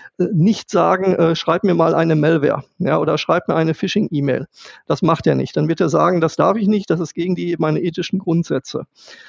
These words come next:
Äh, was ich aber durchaus immer noch machen kann, ist, äh, zu sagen, äh, "Ich bin ein, äh, Software-Developer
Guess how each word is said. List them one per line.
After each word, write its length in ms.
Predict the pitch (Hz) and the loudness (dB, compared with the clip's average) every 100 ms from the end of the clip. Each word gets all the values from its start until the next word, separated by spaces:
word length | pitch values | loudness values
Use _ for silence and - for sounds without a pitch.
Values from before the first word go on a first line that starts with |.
| - | -10
Äh, 220 | - 156 156 | -2 0 0
was 200 | 175 196 | 0 0
ich 120 | 240 | 0
aber 160 | 208 175 | 0 0
durchaus 400 | 208 285 - 175 | 0 -2 0 0
immer 180 | 175 165 | 0 0
noch 160 | 151 | 0
machen 280 | - 151 165 | 0 0 -2
kann, 240 | - 185 | -2 -2
ist, 380 | 190 196 190 - | 0 -2 -4 -4
äh, 180 | 190 175 | -2 -2
zu 120 | - 165 | -2 -4
sagen, 440 | 165 175 180 180 | 0 0 2 0
äh, 220 | 170 170 | 0 -2
"Ich 140 | - - | -2 -2
bin 140 | 202 | 0
ein, 200 | 190 185 | 2 0
äh, 380 | 185 175 170 160 | 0 0 0 -2
Software-Developer 920 | - 208 233 202 202 214 240 - 165 | -2 -2 -2 -2 -2 -2 -2 -2 -4